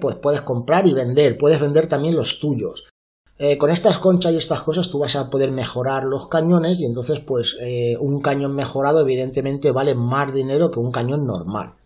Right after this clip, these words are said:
Ahora veremos por qué están las dos formas. El mintear de toda la vida, eh, para la gente nueva que va entrando a todo este tipo de juegos de N F T,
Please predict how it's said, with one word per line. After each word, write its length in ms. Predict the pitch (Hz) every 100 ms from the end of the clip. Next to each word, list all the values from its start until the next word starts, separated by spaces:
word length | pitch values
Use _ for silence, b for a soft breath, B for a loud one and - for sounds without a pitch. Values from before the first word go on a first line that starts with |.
| _ _ _ _ _ -
Ahora 260 | 127 165
veremos 380 | 175 160 180 180
por 180 | 165 156
qué 80 | 180
están 300 | - 175 170
las 260 | 117 120
dos 160 | 139 143
formas. 600 | - 101 92 92 82 -
El 160 | 147 139
mintear 640 | 143 143 135 131 135 185
de 120 | 165
toda 220 | - 156 143
la 120 | 117
vida, 420 | 139 185 190 -
eh, 240 | 135 131 127
para 160 | 127
la 100 | 123
gente 340 | - 175 190 139
nueva 380 | 151 147 151
que 120 | 135 113
va 120 | 120
entrando 500 | 120 120 135 139 147
a 100 | 101
todo 240 | 127 123
este 220 | 120 123
tipo 260 | 117 127 123
de 100 | 107
juegos 540 | - 127 143 135 139
de 240 | 120 120 120
N 140 | 127
F 240 | 123 123 120
T, 280 | 139 147